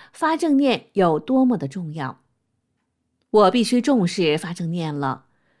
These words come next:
快快消掉我空间场中长期积攒的思想业力及邪恶。自己的空间场邪恶多，也会影响其他同修。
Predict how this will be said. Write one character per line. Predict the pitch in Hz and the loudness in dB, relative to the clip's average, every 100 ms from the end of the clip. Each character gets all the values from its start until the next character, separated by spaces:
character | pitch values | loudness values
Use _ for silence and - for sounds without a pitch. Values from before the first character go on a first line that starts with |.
| _ | _
快 | - 294 220 | -2 2 2
快 | 240 202 190 | 2 0 0
消 | 226 214 | 0 0
掉 | 190 | 0
我 | 165 156 151 | 0 0 -2
空 | 147 208 | -2 -4
间 | 208 196 | -4 -6
场 | 208 165 135 | -8 -10 -12
中 | 139 180 175 - _ _ | -6 -6 -6 -10 _ _
长 | - 226 | 0 2
期 | 262 330 | 2 0
积 | 302 320 | -4 -4
攒 | 208 147 | -4 -2
的 | 147 156 175 | 0 2 2
思 | 254 | -2
想 | 214 156 | -8 -6
业 | 202 226 165 | -2 0 0
力 | 165 - | -4 -6
及 | - 170 | -10 -8
邪 | - 147 | -8 -8
恶。 | 139 160 156 - _ _ _ _ _ _ _ _ _ _ _ _ | -8 -4 -4 -6 _ _ _ _ _ _ _ _ _ _ _ _
自 | - | 0
己 | 277 185 | 2 4
的 | 175 175 | 4 2
空 | 185 254 | 2 0
间 | 254 247 | 2 0
场 | 247 185 151 143 | 0 -6 -4 -4
邪 | 143 175 | -4 -4
恶 | 180 | -4
多， | 120 180 185 - - _ _ - | -4 0 0 -2 -10 _ _ 0
也 | 233 | 2
会 | 208 208 | 2 0
影 | 170 226 | 2 0
响 | - 160 - - | 2 0 -2 -10
其 | - 165 | -12 -10
他 | 208 | -12
同 | 226 160 | -12 -10
修。 | 139 - 147 139 | -10 -6 -6 -8